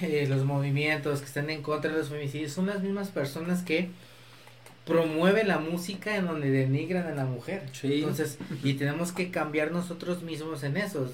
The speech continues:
Speaker 1: Si yo estoy a favor de esos movimientos, ¿por qué sigo promoviendo la música con las, eh, como el reggaetón, no?
Speaker 2: Es, eso que dices es muy interesante. Eh, no sé si vieron algunos este post de este cantante de reggaetón muy famoso que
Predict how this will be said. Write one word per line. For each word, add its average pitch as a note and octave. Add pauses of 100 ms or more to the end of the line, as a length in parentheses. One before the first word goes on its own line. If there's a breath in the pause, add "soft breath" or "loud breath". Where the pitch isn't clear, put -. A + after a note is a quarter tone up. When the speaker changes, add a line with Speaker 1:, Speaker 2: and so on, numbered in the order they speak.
Speaker 1:
Si C#3
yo E3+
estoy E3+
a B2+
favor C3+
de C3
esos C#3
movimientos, D#3+ (440 loud breath)
¿por C#3+
qué E3
sigo F3+
promoviendo D3
la C#3
música C#3
con C3+
las, A#2+
eh, C3 (200)
como C#3
el C3+
reggaetón, C#3
no? C#3+
Speaker 2:
Es, E3+
eso A#3
que G3+
dices G#3+
es A3
muy G#3+
interesante. F3
Eh, B2
no C#3
sé D#3+
si D3+
vieron C#3+
algunos C#3
este D3
post C#3
de B2
este B2+
cantante B2
de C3
reggaetón A#2+
muy C3
famoso A#2 (600 loud breath)
que A2+